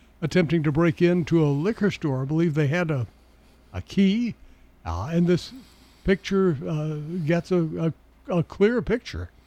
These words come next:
of this person. Uh, is that, uh, is that beneficial? Do you, do you see a, do a lot of people respond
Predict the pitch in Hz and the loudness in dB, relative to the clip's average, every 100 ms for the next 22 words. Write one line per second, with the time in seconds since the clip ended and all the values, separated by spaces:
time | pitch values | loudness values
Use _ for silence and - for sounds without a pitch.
0 | - - - - 117 165 156 170 - 208 | -20 -20 -20 -8 -4 -2 -2 -4 -2 -4
1 | 240 - 82 - _ _ _ _ _ 156 | -4 -6 -10 -10 _ _ _ _ _ -4
2 | 151 156 160 - - - _ _ 247 240 | -2 -4 -6 -12 -20 -20 _ _ -18 0
3 | 208 165 180 208 220 - 196 175 175 175 | 2 4 2 0 -4 -6 -2 0 0 0
4 | 147 196 196 208 214 202 214 240 226 180 | 2 0 0 -2 0 -2 -2 -4 -2 0
5 | 175 165 165 170 151 156 - 202 170 160 | 2 0 2 2 0 -4 -4 -2 0 0
6 | 160 156 147 160 180 240 208 214 185 170 | 0 0 -2 -4 -4 -4 -4 -4 0 0
7 | 139 - - 165 180 190 175 | 0 -6 -2 0 0 -2 -4